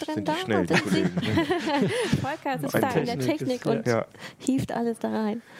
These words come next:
Speaker 2: Und das nennt sich, äh, nicht einfach dreihundertsechzig Grad, sondern Surround dreihundertsechzig Grad. Und ich muss sagen, ich hab, ähm, mich technisch noch nicht so mit denen beschäftigt, aber, ähm, es scheint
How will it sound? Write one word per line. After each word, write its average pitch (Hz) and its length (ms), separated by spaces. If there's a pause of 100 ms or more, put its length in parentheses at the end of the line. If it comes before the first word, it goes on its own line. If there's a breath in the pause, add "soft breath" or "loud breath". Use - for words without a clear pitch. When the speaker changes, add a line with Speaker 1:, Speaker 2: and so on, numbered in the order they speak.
(220 loud breath)
Speaker 2:
Und 127 160
das 135 160
nennt 156 240
sich, 139 260
äh, 123 160
nicht 135 220
einfach 139 180
dreihundertsechzig 127 500
Grad, 131 140
sondern 131 180
Surround 107 520
dreihundertsechzig 143 600
Grad. 135 360 (520 loud breath)
Und 123 360
ich 139 180
muss 147 200
sagen, 131 260
ich - 160
hab, - 260
ähm, 110 380
mich 123 320
technisch 135 400
noch 117 140
nicht 143 300 (120)
so 123 380
mit 120 200
denen 101 360
beschäftigt, 123 680
aber, 127 400 (460 loud breath)
ähm, 117 320 (180)
es - 140
scheint 120 580